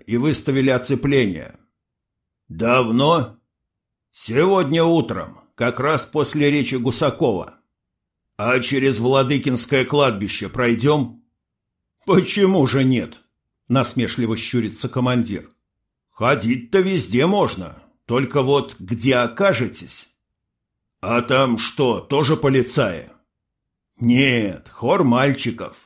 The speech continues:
Разучивают сольфеджио и заодно шмаляют из автоматов по всему, что движется». Мы переглянулись. Грей выдавил сдержанную улыбку.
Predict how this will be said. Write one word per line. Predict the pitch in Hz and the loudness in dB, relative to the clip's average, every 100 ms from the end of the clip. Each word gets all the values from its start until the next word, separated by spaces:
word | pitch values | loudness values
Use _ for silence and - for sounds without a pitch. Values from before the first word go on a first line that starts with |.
| _ | _
Разучивают | - 120 120 123 143 143 135 135 113 | -4 0 0 0 -4 -2 0 0 0
сольфеджио | - 117 - 151 165 104 98 101 80 - | -2 -2 0 0 0 -2 -6 -6 -8 -8
и | 120 | -4
заодно | 117 131 117 120 151 | 0 2 2 2 0
шмаляют | - 117 123 135 131 120 | 0 0 2 2 0 0
из | 127 | -2
автоматов | 123 - 139 131 110 - - - _ | -4 -2 0 0 -2 -6 -16 -20 _
по | - 180 | -6 -6
всему, | - 175 147 | 0 0 2
что | - 160 | 0 0
движется». | 143 147 101 98 - - - _ _ _ _ _ _ _ _ _ _ _ | 2 2 0 -4 -12 -14 -16 _ _ _ _ _ _ _ _ _ _ _
Мы | 104 139 208 | 2 4 4
переглянулись. | 220 196 156 160 139 104 76 - - - _ _ _ | 4 4 4 4 4 2 -2 -10 -18 -20 _ _ _
Грей | - 117 135 160 | -4 0 2 2
выдавил | 180 139 127 135 151 | 2 2 4 2 0
сдержанную | 117 107 113 - 123 123 127 | 0 0 0 0 2 4 2
улыбку. | 127 131 120 - - - | 0 0 -2 -6 -20 -20